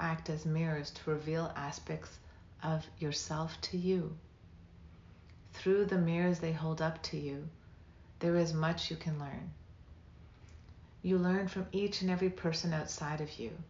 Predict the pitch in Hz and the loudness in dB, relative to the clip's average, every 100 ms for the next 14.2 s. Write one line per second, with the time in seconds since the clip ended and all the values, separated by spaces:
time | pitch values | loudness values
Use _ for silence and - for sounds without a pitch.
0 | - - - - - - 175 185 190 - | -16 -20 -18 -18 -18 -4 2 4 4 2
1 | - 165 170 170 180 175 196 202 196 196 | 0 2 2 4 2 2 2 4 4 2
2 | 185 - 160 165 170 160 151 156 160 165 | 2 2 2 2 2 0 0 0 0 0
3 | 165 - 160 151 131 156 - - - - | -4 -2 -4 -4 -6 -12 -16 -20 -20 -20
4 | - - - - - 160 - 160 160 160 | -20 -18 -18 -14 -2 -2 2 2 4 4
5 | 151 - 160 160 180 190 202 - - - | 0 0 -2 0 0 0 -4 -14 -18 -2
6 | 180 175 202 196 185 - 160 175 175 185 | -2 0 0 2 0 0 -4 -2 -6 -4
7 | - 220 185 175 160 - - - - - | -4 -2 -2 -2 -4 -6 -16 -20 -20 -20
8 | - - - - 175 175 180 165 - 156 | -20 -20 -14 0 4 6 6 4 0 0
9 | 160 170 165 147 139 135 165 165 190 208 | 2 0 0 -2 -2 -2 0 2 2 -2
10 | 202 - - - 180 - 180 170 165 - | -6 -10 -12 2 2 2 -2 0 0 -2
11 | 160 160 160 156 - 151 147 143 135 147 | -2 -2 -2 -2 -4 -4 -4 -6 -10 -12
12 | - - - - - - - - - - | -14 -18 -20 -20 -20 -20 -20 -20 -18 -2
13 | 156 - 156 147 147 - 185 185 190 185 | 0 2 0 2 -2 0 0 2 2 2
14 | 190 | 0